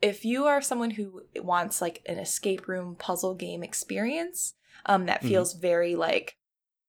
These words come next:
Speaker 1: almost Twin Peaksy, <laughs> I guess, th-, those are, a gr-, that's a great series as well.
Speaker 2: Wow.
Speaker 1: Um, so if anyone is a fan of Rusty Lake and they, like,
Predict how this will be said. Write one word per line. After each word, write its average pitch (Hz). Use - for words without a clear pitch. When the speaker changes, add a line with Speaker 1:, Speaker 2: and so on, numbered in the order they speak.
Speaker 1:
almost 320
Twin 277
Peaksy, 269
<laughs> -
I 254
guess, 269
th-, -
those 196
are, 170
a 165
gr-, -
that's 175
a 170
great -
series -
as -
well. 160
Speaker 2:
Wow. 190
Speaker 1:
Um, 175
so 175
if 190
anyone 214
is 185
a 185
fan 180
of 175
Rusty 175
Lake 185
and 175
they, 185
like, 175